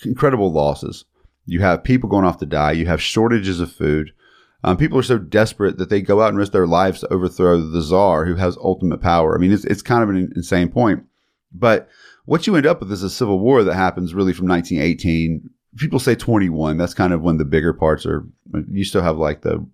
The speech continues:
rebels in Central Asia fighting to the nineteen twenties. You have, I mean, there's all these elements, but to keep it neat, twenty-one. Um, and the fascinating thing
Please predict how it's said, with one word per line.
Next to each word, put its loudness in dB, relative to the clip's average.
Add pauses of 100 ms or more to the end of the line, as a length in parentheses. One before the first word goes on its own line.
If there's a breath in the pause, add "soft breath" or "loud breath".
rebels 0
in -8
Central -6
Asia -4
fighting -2
to -6
the -4
nineteen -4
twenties. 0
You -6
have, -4
I -8
mean, 0
there's 0
all 4
these -2
elements, -4
but -8
to -4
keep -4
it 0
neat, 2
twenty-one. -2 (500 soft breath)
Um, 0 (1040 soft breath)
and 2
the -12
fascinating 2
thing -2